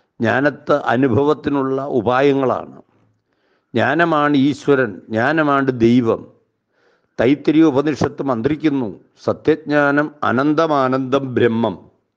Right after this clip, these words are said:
അല്ലെങ്കിൽ ഈശ്വരൻ. സത്യമാണ് ഈശ്വരൻ, ജ്ഞാനമാണ് ഈശ്വരൻ, അനന്തമാണ് ഈശ്വരൻ, ആനന്ദമാണ് ഈശ്വരൻ.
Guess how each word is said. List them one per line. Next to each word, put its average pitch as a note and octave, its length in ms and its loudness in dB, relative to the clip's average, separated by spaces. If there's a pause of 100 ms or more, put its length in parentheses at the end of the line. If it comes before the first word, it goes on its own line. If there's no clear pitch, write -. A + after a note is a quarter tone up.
(1400)
അല്ലെങ്കിൽ C#3+ 520 2
ഈശ്വരൻ. A#2 640 2 (1600)
സത്യമാണ് D3 680 0
ഈശ്വരൻ, G#2+ 500 -2 (360)
ജ്ഞാനമാണ് D3 640 0
ഈശ്വരൻ, B2 480 2 (120)
അനന്തമാണ് C#3+ 680 0
ഈശ്വരൻ, B2+ 480 0 (100)
ആനന്ദമാണ് A#2+ 680 0
ഈശ്വരൻ. F2+ 480 -4